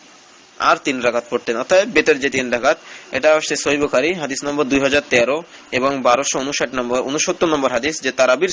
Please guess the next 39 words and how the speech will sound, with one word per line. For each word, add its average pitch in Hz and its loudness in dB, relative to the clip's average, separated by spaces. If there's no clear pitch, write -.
সালাত 139 0
অধ্যায়ের 127 0
ভিতরে 139 -4
আসছে, 113 -6
যে 117 0
একত্রিশ 139 -4
নম্বর 127 -4
যে 120 0
অধ্যায়টা 117 0
আসছে, 107 -4
সেখানে 165 0
আপনি 147 -4
সেটা 139 -2
বিস্তারিত 139 -2
দেখতে 127 -2
পাবেন 151 0
এবং, 131 -4
বেশ 131 0
দেখতে 139 -2
পাবেন। 123 0
এবং 135 -2
সহিহ 170 6
মুসলিমের, 190 2
আহ, - -4
সাতশো - 0
আঠারো 156 4
নম্বর 165 2
যে 135 -2
হাদিসটা 131 -2
আসছে, 120 -4
প্রথম 143 -2
নম্বর 143 0
খণ্ডের, 127 -2
আহ, - -2
দুইশো 151 0
চুয়ান্ন 160 2
নম্বর 151 0
পৃষ্ঠার 127 -2
ভিতরে 123 -4